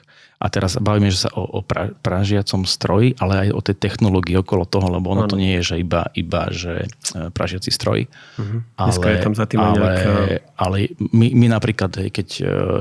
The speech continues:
Speaker 1: tú, tú, tú veľkú, e, mašinu, čo máme, tak, e,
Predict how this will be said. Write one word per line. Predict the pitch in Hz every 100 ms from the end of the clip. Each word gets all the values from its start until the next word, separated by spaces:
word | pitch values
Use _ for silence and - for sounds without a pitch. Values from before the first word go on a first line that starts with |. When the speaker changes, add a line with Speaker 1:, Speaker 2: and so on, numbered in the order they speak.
| 101
Speaker 1:
tú, | - -
tú, | - 101 101
tú | 95
veľkú, | 95 92 120 127
e, | 127 - 95 90 - - - 85 87 87
mašinu, | 90 - 104
čo | 101 98
máme, | 92 101 110 - - - - - _
tak, | - 92 90 -
e, | -